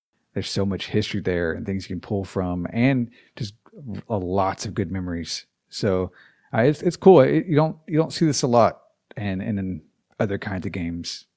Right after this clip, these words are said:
I think it's kinda unique to our genre. And, uh, I mean, I'm, I'm glad you guys are here. I'm glad you're doing your thing. I'm, I'm,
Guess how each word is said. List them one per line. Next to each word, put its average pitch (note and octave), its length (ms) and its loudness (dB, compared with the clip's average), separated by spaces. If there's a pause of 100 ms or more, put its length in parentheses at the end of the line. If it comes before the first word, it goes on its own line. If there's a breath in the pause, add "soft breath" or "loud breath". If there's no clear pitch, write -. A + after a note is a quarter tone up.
(100)
I G#2 60 -8
think G2+ 140 -2
it's F#2+ 100 -6
kinda G2+ 200 -2
unique F#2+ 340 -4
to - 80 -6
our F2+ 140 -2
genre. F2 480 -4 (580 soft breath)
And, F2+ 320 -4
uh, E2+ 280 0 (640)
I A2 40 -4
mean, G2+ 80 0
I'm, G2+ 100 -4
I'm A2+ 120 -4
glad G#2 240 0
you G#2 60 0
guys G2+ 240 2
are G2 60 0
here. A2 240 2
I'm G#2 60 0
glad G2 200 -2
you're G#2 80 -2
doing G#2 180 0
your F#2+ 80 -2
thing. G#2+ 280 2
I'm, G2+ 120 -2
I'm, G#2 180 -8